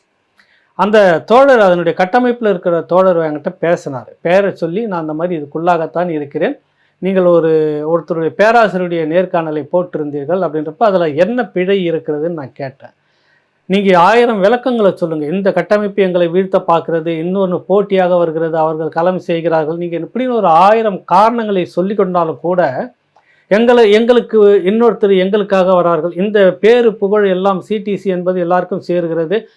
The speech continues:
இதை வந்து அவர்களுக்கு மட்டுமே இருக்கக்கூடாது" அப்படின்னு சில பேர் பார்க்குறாங்க. நிறைய காரணங்கள் நீங்கள் சொல்லி கொண்டாலும் கூட, அடிப்படையில் என்ன காரணம்னு நான் கேட்டேன். ஒரே ஒரு விடயம், நீங்கள் செய்தது இலங்கை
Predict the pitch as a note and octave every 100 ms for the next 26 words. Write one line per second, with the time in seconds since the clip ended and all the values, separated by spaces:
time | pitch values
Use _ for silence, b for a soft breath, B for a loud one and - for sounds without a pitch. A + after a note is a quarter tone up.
0 | b b G#3 G#3+ G#3 A3 F#3 G3 G3+ G3+
1 | F#3+ F#3 F3 A3 G3+ F3+ G3+ F#3+ F3 F3
2 | F3 E3+ E3+ F3 F3+ E3+ F3 D#3+ D#3 D#3
3 | D#3+ G3+ A#3+ F3 G3+ A3+ G3+ F3+ F#3 F3+
4 | F3 E3 D#3+ D#3 - F3 G3 F3+ D#3+ D#3
5 | C#3 - F#3 G3 D3+ A#2+ b b b b
6 | F3 D#4 E4 C4 A#3+ A#3+ B3 E3+ F#3+ A3
7 | G#3 F#3 F3+ F3+ A3+ F3+ - F3 D#3+ C#3+
8 | D3+ A3 A#3+ G3 D#3+ G3+ E3+ D#3+ D3 D#3
9 | E3+ D#3+ E3 B3+ - D3 F3+ A3+ A3+ A3+